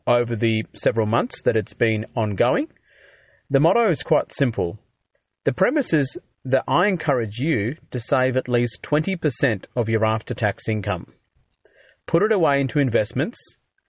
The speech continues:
and always reinvest the dividends, and repeat the above process and automate it. And if you do that, it's likely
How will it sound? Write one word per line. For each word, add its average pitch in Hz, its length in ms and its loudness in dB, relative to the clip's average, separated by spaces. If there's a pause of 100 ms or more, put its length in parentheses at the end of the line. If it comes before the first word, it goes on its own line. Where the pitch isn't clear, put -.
(260)
and 117 160 0
always 143 440 0
reinvest 113 560 0
the 120 80 -2
dividends, 117 500 0 (800)
and 107 160 2
repeat 147 320 2
the 131 120 2
above 107 280 0
process 120 480 0 (480)
and 117 220 -2
automate 104 480 0
it. - 160 -10 (1120)
And 120 120 4
if 117 120 -2
you 233 120 4
do 185 220 0
that, 107 240 0 (420)
it's - 280 -2
likely 131 560 0